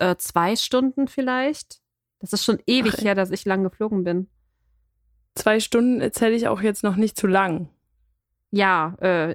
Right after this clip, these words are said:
Speaker 1: so länger kann ich nicht mehr mit dienen, hör mal.
Speaker 2: Okay.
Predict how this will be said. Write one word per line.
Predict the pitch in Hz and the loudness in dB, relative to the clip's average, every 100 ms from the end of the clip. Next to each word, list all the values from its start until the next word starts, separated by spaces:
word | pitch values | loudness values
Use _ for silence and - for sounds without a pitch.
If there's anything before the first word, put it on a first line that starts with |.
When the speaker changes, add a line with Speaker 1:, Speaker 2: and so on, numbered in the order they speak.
| 202 | -2
Speaker 1:
so | 196 214 | 0 2
länger | 185 180 180 196 | 2 2 2 2
kann | 269 285 | 2 2
ich | 277 | 2
nicht | 285 | 2
mehr | 285 269 247 190 | 4 2 2 0
mit | 233 220 | -2 0
dienen, | 302 392 214 | 0 2 2
hör | 202 185 | 2 2
mal. | 165 170 190 _ _ _ _ _ | 0 0 -4 _ _ _ _ _
Speaker 2:
Okay. | 220 214 208 185 | -4 -2 -2 -2